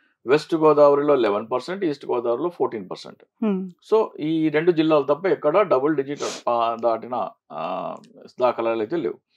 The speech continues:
Speaker 1: So అక్కడ స్ట్రాంగ్ ఉన్నది ఎవరు? కాపు సామాజిక వర్గం. కాపు సామాజిక వర్గమే తన బలం అని ప-, పవన్ కళ్యాణ్కి తెలుసు, పవన్ కళ్యాణ్తో పొత్తు పెట్టుకోవాలనుకున్న వాళ్ళు తెలుసు, రాష్ట్ర ప్రజలందరికీ తెలుసు. ఇక్కడ పవన్ కళ్యాణ్ ఓటర్ ఎప్పుడు వేస్తాడు? పవన్ కళ్యాణ్ పొత్తు పెట్టుకుంటే పవన్ కళ్యాణ్ కనీసం యాభై సీట్లు ఇవ్వాలి, ప్లస్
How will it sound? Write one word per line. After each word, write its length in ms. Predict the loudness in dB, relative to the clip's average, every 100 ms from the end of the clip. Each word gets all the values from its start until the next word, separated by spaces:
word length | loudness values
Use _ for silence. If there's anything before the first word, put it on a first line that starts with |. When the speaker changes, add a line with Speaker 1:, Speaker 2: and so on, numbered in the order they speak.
| _ _ _
Speaker 1:
So 80 | 4
అక్కడ 220 | 4 2
స్ట్రాంగ్ 400 | -2 4 6 6
ఉన్నది 200 | 2 0
ఎవరు? 200 | 2 2
కాపు 300 | 2 0 0
సామాజిక 400 | -2 -8 -8 -12
వర్గం. 280 | -18 -18 -8 2
కాపు 200 | 2 4
సామాజిక 440 | 0 0 -2 0
వర్గమే 340 | -2 0 -2
తన 160 | 0 0
బలం 300 | 2 2 2
అని 120 | -2
ప-, 260 | -4 -6 -6 0
పవన్ 260 | 0 0
కళ్యాణ్కి 300 | 0 2 0
తెలుసు, 340 | 0 -2 -4 -14 _ _ _ _
పవన్ 200 | 2 4
కళ్యాణ్తో 340 | 4 4 2 0
పొత్తు 280 | -2 -4 -2
పెట్టుకోవాలనుకున్న 600 | -2 2 4 4 2 0
వాళ్ళు 200 | 2 2
తెలుసు, 240 | 2 2
రాష్ట్ర 280 | 4 4 2
ప్రజలందరికీ 460 | -4 -4 -4 -6
తెలుసు. 300 | -8 -14 -16 -20 _ _ _ _ _ _ _ -2
ఇక్కడ 420 | 6 8 8 6
పవన్ 240 | 4 4
కళ్యాణ్ 200 | 6 6
ఓటర్ 240 | 6 6 6
ఎప్పుడు 220 | 4 4
వేస్తాడు? 540 | 4 4 4 2 -2 -4 4
పవన్ 280 | 4 4 4
కళ్యాణ్ 260 | 2 2 0
పొత్తు 180 | -2 0
పెట్టుకుంటే 600 | 0 0 -4 -2 -2 -2 _ _ _ 4
పవన్ 300 | 6 6 4
కళ్యాణ్ 360 | 4 4 2
కనీసం 340 | 0 -2 -2 2
యాభై 240 | 4 4
సీట్లు 260 | -2 -4 -2
ఇవ్వాలి, 340 | 2 0 0
ప్లస్ 280 | -2 -2